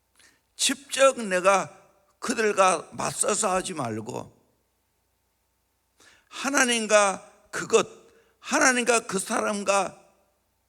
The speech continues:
관계가 되어지도록 만들어야 된다.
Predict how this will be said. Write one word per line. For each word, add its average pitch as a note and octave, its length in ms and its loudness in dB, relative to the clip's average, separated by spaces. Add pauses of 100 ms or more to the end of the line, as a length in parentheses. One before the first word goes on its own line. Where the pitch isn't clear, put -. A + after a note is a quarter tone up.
(760)
관계가 A3 600 0
되어지도록 - 560 -8 (1700)
만들어야 C3+ 500 -8
된다. - 320 -20